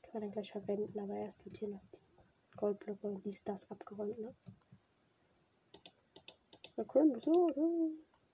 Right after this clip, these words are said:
Ihr wisst Bescheid. Ja, ja, haben wir schon drei Enderperlen, Leute. Das ist ein, das ist doch schon strong. Also ja, ich hab's einfach durch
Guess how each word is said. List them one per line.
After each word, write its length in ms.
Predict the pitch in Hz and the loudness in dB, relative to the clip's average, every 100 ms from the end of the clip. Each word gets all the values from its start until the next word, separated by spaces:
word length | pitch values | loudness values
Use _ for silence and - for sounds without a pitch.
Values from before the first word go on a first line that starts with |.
| _ _ _ _ _ | _ _ _ _ _
Ihr 140 | 330 | 4
wisst 180 | - - | 6 -2
Bescheid. 560 | - - 349 359 302 220 - _ _ _ - - - - - - - - - _ | -12 0 6 6 6 0 -10 _ _ _ -20 -20 -20 -16 -16 -16 -20 -20 -20 _
Ja, 100 | 202 | 4
ja, 220 | 190 190 | 6 6
haben 240 | 196 196 190 | 4 4 2
wir 100 | 190 | -2
schon 220 | - 196 | -6 -4
drei 140 | 196 | -2
Enderperlen, 460 | 196 196 196 196 196 | 2 0 0 -2 -2
Leute. 280 | 196 202 190 - _ _ _ _ _ _ _ - - _ - - _ _ _ 330 - _ _ _ _ _ _ | -2 -4 -10 -16 _ _ _ _ _ _ _ -20 -20 _ -20 -20 _ _ _ -20 -20 _ _ _ _ _ _
Das 240 | 214 196 190 | -10 -10 -12
ist 160 | - | -6
ein, 500 | 208 202 196 202 196 190 - - - - - - - - - - - - - - - - - - - - - - _ _ _ _ _ _ _ _ - | -2 0 0 0 -2 -6 -12 -16 -16 -14 -14 -16 -14 -14 -14 -14 -16 -16 -16 -16 -14 -14 -16 -18 -20 -18 -18 -18 _ _ _ _ _ _ _ _ -14
das 180 | 214 208 | -12 -12
ist 160 | - - | -14 -14
doch 100 | 202 | -8
schon 280 | - 202 190 - | -2 -2 -2 -8
strong. 380 | - - 202 190 - - - - _ - - - - - - _ _ - - - _ - - - | -14 -6 -4 -4 -8 -16 -20 -20 _ -20 -20 -20 -20 -20 -20 _ _ -20 -20 -20 _ -20 -20 -2
Also 200 | 196 196 | 2 6
ja, 240 | 196 196 | 6 6
ich 120 | 202 - | 4 -2
hab's 180 | - | -8
einfach 300 | 208 202 214 - | -8 -8 -10 -8
durch 360 | 202 - - | -10 -10 -18